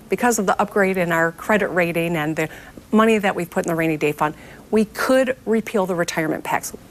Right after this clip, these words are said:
which I do support. We could triple the earned income tax credit, which I also support,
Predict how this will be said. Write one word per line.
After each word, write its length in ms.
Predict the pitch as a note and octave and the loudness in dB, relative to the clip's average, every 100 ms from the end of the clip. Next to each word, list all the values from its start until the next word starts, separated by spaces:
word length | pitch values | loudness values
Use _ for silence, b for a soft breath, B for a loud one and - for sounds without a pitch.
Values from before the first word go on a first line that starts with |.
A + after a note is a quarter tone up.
| - | -2
which 240 | G3 F#3+ | 0 2
I 120 | F#3+ | 2
do 300 | F3+ G3 G3+ G3 | 2 2 2 -2
support. 440 | - - F#3 D3+ B B B - | -10 -4 -2 -2 B B B -6
We 60 | |
could 160 | G3+ G3+ | -2 -2
triple 360 | - B3+ G#3+ | 0 0 0
the 100 | F3+ | 0
earned 160 | E3+ F#3+ | 2 2
income 220 | F3+ F3 | 0 -2
tax 280 | - F3+ - | -2 -4 -4
credit, 340 | - D3+ - | -4 -4 -2
which 200 | - E3+ | -4 0
I 100 | D#3+ | 0
also 280 | D3 C#3+ - | 2 0 -4
support, 420 | E3 D3 - E3 | -4 -2 0 0